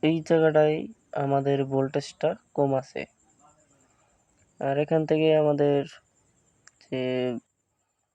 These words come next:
ক্রিস্টাল আছে পাঁচ পিনের, জায়গা ধরলে পারো ছবি ঠিক থাকে বা জিরজির করে ধরলে পার, ছেড়ে দিলে কালার ঠিক থাকে। দেখুন আমাদের এই জায়গার ভোল্টেজও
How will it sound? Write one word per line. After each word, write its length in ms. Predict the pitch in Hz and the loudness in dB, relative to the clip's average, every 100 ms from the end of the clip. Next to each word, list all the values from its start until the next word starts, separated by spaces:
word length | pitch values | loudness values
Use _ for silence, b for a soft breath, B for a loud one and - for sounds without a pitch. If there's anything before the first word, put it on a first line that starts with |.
| _ _ | _ _
ক্রিস্টাল 520 | - 151 - - 143 139 139 - | -4 -2 0 4 6 6 -2 -4
আছে 260 | 139 - 135 135 | -4 -2 -2 -2
পাঁচ 200 | - 135 - | -2 -2 -2
পিনের, 360 | - 135 135 139 - - _ _ _ _ _ _ - _ _ | -4 -2 0 -2 -8 -20 _ _ _ _ _ _ -20 _ _
জায়গা 260 | 139 143 143 | 0 4 4
ধরলে 360 | 139 139 147 | 2 2 2
পারো 240 | 147 151 170 220 | 2 2 2 -4
ছবি 340 | - 139 135 170 - _ _ _ _ _ _ _ _ _ _ _ _ _ _ _ _ _ _ _ _ _ - | -2 0 0 -2 -6 _ _ _ _ _ _ _ _ _ _ _ _ _ _ _ _ _ _ _ _ _ -2
ঠিক 180 | 190 175 _ _ _ | -2 -2 _ _ _
থাকে 280 | - 147 147 | 0 2 4
বা 140 | 143 143 | 4 4
জিরজির 440 | 139 147 151 147 143 | 4 0 2 2 2
করে 240 | 147 139 | 4 4
ধরলে 340 | 139 139 139 139 | 4 2 2 2
পার, 220 | 139 143 - - - _ _ _ _ _ _ _ _ _ _ _ _ | 2 0 0 -14 -20 _ _ _ _ _ _ _ _ _ _ _ _
ছেড়ে 240 | - 143 147 | 0 2 4
দিলে 240 | 151 165 202 - | 2 2 -2 0
কালার 380 | 147 143 170 - - - - | 2 4 4 2 -12 -18 -10
ঠিক 160 | - 135 | -10 -8
থাকে। 240 | - 127 156 202 | -6 -4 -4 -8
দেখুন 320 | - 135 143 147 | -6 -2 0 2
আমাদের 340 | 135 135 135 135 | 2 2 2 0
এই 100 | 135 | 2
জায়গার 260 | 143 147 | 4 4
ভোল্টেজও 460 | 139 139 135 143 160 | 4 0 -2 -2 -2